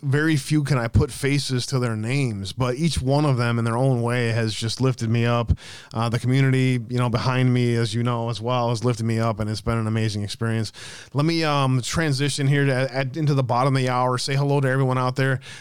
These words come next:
I see everybody just kind of enjoying and, and, and thanking for the discussion today because, you know, it is a heavy day, and we could spend the whole day whining and moaning and bitching and pointing fingers at this and that. Um, uh,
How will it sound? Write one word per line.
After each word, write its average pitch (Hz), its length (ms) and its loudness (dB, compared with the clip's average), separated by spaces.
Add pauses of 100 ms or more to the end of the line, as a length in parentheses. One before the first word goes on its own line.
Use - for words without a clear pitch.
I - 60 -4
see 190 200 -2
everybody 175 260 2
just 147 200 -2
kind 151 140 0
of 139 60 2
enjoying 135 720 0
and, 120 340 -2
and, 123 280 0
and 113 320 -2
thanking 131 460 0
for 117 120 -6
the 117 120 -4
discussion 131 500 -2
today 120 320 0
because, 120 440 -2 (380)
you 214 60 -6
know, 196 80 0
it 190 80 2
is 185 100 0
a 185 80 0
heavy 165 300 2
day, 131 420 0
and 127 100 2
we 147 60 2
could 143 160 -2
spend 151 260 -2
the 135 100 2
whole 127 180 0
day 127 240 0
whining 120 420 -2
and 120 80 -2
moaning 123 400 2
and 113 100 0
bitching 123 380 -2
and 117 80 -4
pointing 127 260 -2
fingers 127 320 -2
at 113 140 -4
this 127 220 -2
and 117 100 -2
that. 123 280 -2 (400)
Um, 127 560 0 (100)
uh, 147 200 -6